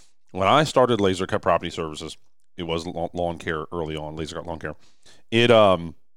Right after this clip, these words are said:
you know, from day one, I was like, "I want a fleet of white trucks. I want all white trailers.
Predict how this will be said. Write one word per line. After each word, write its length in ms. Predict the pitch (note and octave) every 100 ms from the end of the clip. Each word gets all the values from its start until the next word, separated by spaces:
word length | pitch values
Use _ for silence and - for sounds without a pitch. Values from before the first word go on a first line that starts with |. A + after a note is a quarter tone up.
| - - - - - -
you 80 | A#2
know, 100 | G#2+
from 180 | F#2 A2+
day 280 | G2 A2+ B2+
one, 480 | G2+ G2 G#2 F2+ F2
I 100 | F#2+
was 160 | F#2+
like, 180 | F2 E2
"I 80 | -
want 200 | G2 E2+
a 60 | -
fleet 220 | - F2+
of 80 | D#2+
white 180 | D#2 -
trucks. 460 | D3 D3 - - - - -
I 80 | -
want 200 | F#2+ F2+
all 140 | F2+ F2
white 180 | E2 E2
trailers. 520 | - C#3 B2 A#2 G#2